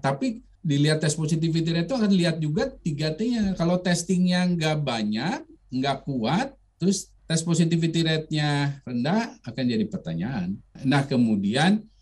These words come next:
nanti dilihat vaksinasinya. Apalagi kalau dengan kaitan dengan Delta, kalau bisa delapan puluh lima persen kurang lebih. Selain tentu, eh, ada indikator lain bahwa s-,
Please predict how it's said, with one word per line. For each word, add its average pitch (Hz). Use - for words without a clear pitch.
nanti 101
dilihat 127
vaksinasinya. 113
Apalagi 156
kalau 131
dengan 131
kaitan 110
dengan 107
Delta, 117
kalau 104
bisa 98
delapan 92
puluh 90
lima 82
persen -
kurang 85
lebih. 104
Selain 139
tentu, 131
eh, 101
ada 113
indikator 110
lain 120
bahwa 101
s-, -